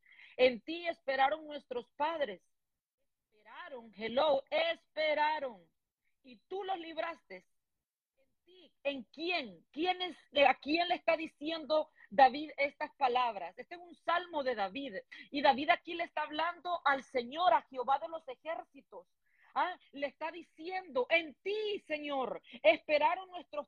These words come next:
padres", esperaron dos veces. O sea que tenemos que esperar en Dios.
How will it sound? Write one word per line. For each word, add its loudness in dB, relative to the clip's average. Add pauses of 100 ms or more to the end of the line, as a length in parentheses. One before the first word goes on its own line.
padres", -2 (580)
esperaron -6
dos -10
veces. -6
O -6
sea 4
que -10
tenemos -4
que 4
esperar 2
en -6
Dios. 6